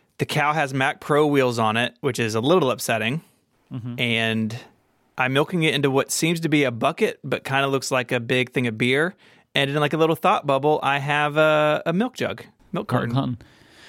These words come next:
Speaker 2: carton. Have you set this as a custom, uh, icon with shortcuts?
Speaker 1: No, 'cause I'm using Todoist.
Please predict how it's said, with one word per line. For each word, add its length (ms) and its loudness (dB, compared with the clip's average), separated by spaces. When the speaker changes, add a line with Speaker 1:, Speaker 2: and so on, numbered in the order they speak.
Speaker 2:
carton. 160 -6
Have 180 2
you 120 2
set 260 0
this 160 -4
as 140 -4
a 40 -4
custom, 560 -4
uh, 400 -2
icon 320 -2
with 100 -4
shortcuts? 600 -6
Speaker 1:
No, 340 0
'cause 120 -4
I'm 120 0
using 480 -2
Todoist. 520 -2